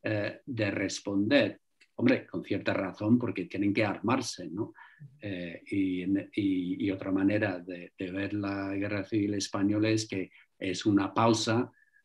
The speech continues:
eh, que la apro-, la aprovecha, eh, el Reino Unido, eh, sobre todo para rearmarse,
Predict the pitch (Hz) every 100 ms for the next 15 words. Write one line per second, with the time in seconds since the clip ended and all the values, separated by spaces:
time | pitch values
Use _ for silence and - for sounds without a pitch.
0 | _ - 104 98 90 90 87 98 113 117
1 | 117 - 90 90 87 98 92 95 - 104
2 | 95 90 90 87 87 90 87 - 95 90
3 | 92 95 110 - 101 87 - _ _ _
4 | - 95 92 92 92 95 - 95 95 98
5 | 98 101 107 117 117 117 127 - _ _
6 | _ - 101 98 - 98 101 92 110 107
7 | 113 - 98 107 107 90 87 - - 98
8 | 92 87 90 104 104 104 113 110 156